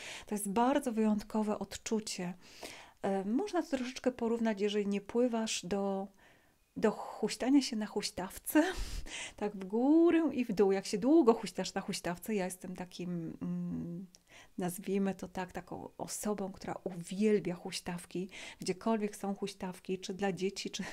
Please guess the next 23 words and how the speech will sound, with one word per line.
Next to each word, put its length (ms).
<laughs> 340
czy 140
dla 180
dorosłych. 600
Ja 60
jestem 400
leciutką 560
osobą, 360
więc 160
nawet 240
na 100
takiej 240
huśtawce 440
dla 160
dzieci 340
nic 180
się 100
z 40
tą 140
huśtawką 400
nie 140
stanie. 500
<laughs> 60